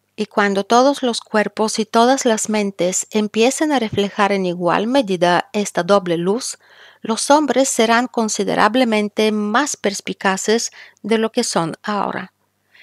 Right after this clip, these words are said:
Hemos traducido y citado estos fragmentos por su gran originalidad y veracidad. Conocemos a su autor.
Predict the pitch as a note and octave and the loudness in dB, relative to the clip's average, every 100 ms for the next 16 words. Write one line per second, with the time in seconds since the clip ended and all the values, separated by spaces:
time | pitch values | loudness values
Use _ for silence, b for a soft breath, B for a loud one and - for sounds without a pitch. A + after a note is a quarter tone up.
0 | b A#3+ A#3+ - A#3 G#3+ G#3+ - A#3+ G#3+ | b 0 0 0 -2 -2 -2 0 0 2
1 | A#3 - A3+ A3 G#3+ G#3+ G#3+ A3 - A3 | 0 -2 0 2 2 2 0 -4 -2 -2
2 | A3 A3 G3 G3 A3 - G3 G3+ G3+ G3+ | 0 0 0 -2 -4 -4 -6 -4 -4 0
3 | A3 G3 F3 G3+ A3+ G#3 G#3+ A3+ E3+ D#3+ | 0 0 -2 -4 -2 -2 -2 0 0 -2
4 | - F#3+ F3 F3 - G#3 E3 E3 - _ | -6 -6 -4 -4 -4 -4 -4 -8 -18 _
5 | _ b b b b b - A3+ A3 - | _ b b b b b -6 -2 0 2
6 | C4+ C#4 C#4 B3 F#3+ F3 G3 - F#3+ - | 2 2 -2 -2 -2 -2 -2 -2 -2 -4